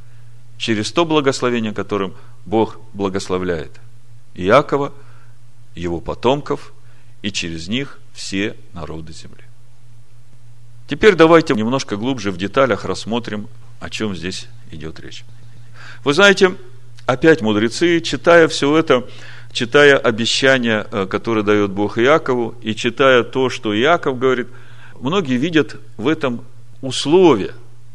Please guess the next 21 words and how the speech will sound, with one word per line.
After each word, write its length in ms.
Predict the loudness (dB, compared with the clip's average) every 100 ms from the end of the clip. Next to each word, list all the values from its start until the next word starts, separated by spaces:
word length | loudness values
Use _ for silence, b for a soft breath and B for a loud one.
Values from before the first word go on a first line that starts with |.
| -12 b b b -6
То 120 | -2
есть, 140 | -2 2
как 220 | 2 4
бы 220 | 4 2 B B B
Иаков, 480 | 4 6 6 4 2
выслушав, 580 | 4 2 2 -2 -2 -4
что 180 | -2 -2
Бог 440 | 4 4 4 -6 -12 -12 -14 -14 -12 -12 -12 -12 -4
говорит 460 | -2 0 0 0
Иакову, 540 | 4 4 4 0 -4 -8
со 160 | -8 -6
своей 220 | 0 0
стороны 300 | 0 -2 -2
говорит: 200 | -2 -2 B B B B
«Ну 80 | -6
хорошо, 420 | 0 2 2 0
Бог, 260 | 0 -2 -2
вот 180 | -4 -4
если 180 | -4
ты 160 | -2 0
говоришь, 480 | 2 4 2 0